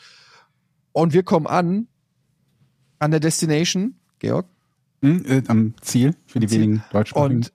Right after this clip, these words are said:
Speaker 1: ja,
Speaker 2: Zuhörer.
Speaker 1: und dann kommen wir da am, äh, Zielort an. Und, ähm, wir haben uns echt ganz nett unterhalten über diese ganzen Sachen. Und ich hab über,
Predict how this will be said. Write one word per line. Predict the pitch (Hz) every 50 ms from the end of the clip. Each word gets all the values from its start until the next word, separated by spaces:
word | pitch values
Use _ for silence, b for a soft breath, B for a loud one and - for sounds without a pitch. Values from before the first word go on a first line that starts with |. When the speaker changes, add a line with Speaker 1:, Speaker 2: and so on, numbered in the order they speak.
| _ -
Speaker 1:
ja, | 135 147 - -
Speaker 2:
Zuhörer. | - 113 123 139 156
Speaker 1:
und | 143
dann | 143 147 143 131
kommen | 160 170 175
wir | 175 165
da | 156 143 -
am, | 110 151 175 - -
äh, | 98 - _ _ _
Zielort | - - - 190 185 - - 135 127 117 - -
an. | 123 117 120 147 208 - _ _ _ _ _ _ _ _ _ _ _ _ _ _ _ -
Und, | 151 156 139 135 131 135 135 135 135 - - -
ähm, | - 139 135 127 127 131 131 131 131 131
wir | 139
haben | 147 156 151
uns | 180 165 -
echt | - 180 - -
ganz | 185 170 - -
nett | 170 175 -
unterhalten | 170 160 156 139 139 175 220 - - 214 185
über | 151 165 156 160
diese | 147 147 135 151
ganzen | 139 151 151 147 - - 139
Sachen. | 131 190 175 - - 180 185 233 - _ _ _ _ _ _ _
Und | - 147 147
ich | 117 160
hab | 156
über, | - 165 143 156 -